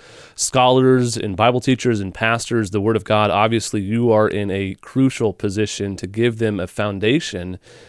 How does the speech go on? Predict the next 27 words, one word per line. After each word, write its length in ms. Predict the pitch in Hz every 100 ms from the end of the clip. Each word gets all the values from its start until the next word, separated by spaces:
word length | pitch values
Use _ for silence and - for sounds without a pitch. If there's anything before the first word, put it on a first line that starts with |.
| _
in 80 | -
which 200 | 104 -
they 100 | 107
build 400 | 95 107 110 110
their 180 | 107 101
understanding 540 | 107 98 - 101 113
and 80 | 110
their 100 | 95
ministries 540 | 92 110 120 - 101 -
off 320 | 90 92 92
of. 340 | 90 101 113 -
And 360 | 101 101 101 -
teaching 260 | 147 151
them 140 | 131 113
the 40 |
New 120 | 120
Testament 420 | 113 127 - 110
obviously 560 | 107 131 123 117 117 107 - - - -
gives 200 | 131 120
you 120 | 117
a 20 |
little 260 | 104 120 127
insight 460 | 117 110 107 104 -
into 640 | 104 107 - 110 107 101
the, 380 | 92 101 98 90 - - -
the, 180 | 95
the 260 | 90 98